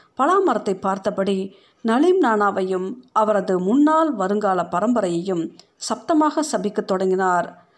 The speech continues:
நாங்கள் மூவரும் எப்பொழுதோ அவ்விடத்தை விட்டும் ஓடிவிட்டிருந்தோம். நலீம் நானாவை அதற்கு பிறகு அக்காணியில் காண கிடைக்கவில்லை. நாங்கள் போனால்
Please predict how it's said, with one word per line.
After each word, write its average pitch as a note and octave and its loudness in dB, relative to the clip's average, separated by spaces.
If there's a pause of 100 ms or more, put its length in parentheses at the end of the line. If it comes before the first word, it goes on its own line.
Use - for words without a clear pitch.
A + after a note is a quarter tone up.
(260)
நாங்கள் F#3 -2
மூவரும் F#3+ -2 (380)
எப்பொழுதோ D#4 0 (140)
அவ்விடத்தை G3+ -2
விட்டும் F#3 -4 (220)
ஓடிவிட்டிருந்தோம். F#3+ -2 (520)
நலீம் A3+ 0
நானாவை F#3 0 (160)
அதற்கு F#3+ -4
பிறகு F#3+ -2 (440)
அக்காணியில் A#3 -2
காண G3 -4
கிடைக்கவில்லை. F#3 -4 (600)
நாங்கள் F#3 -2
போனால் F#3+ -2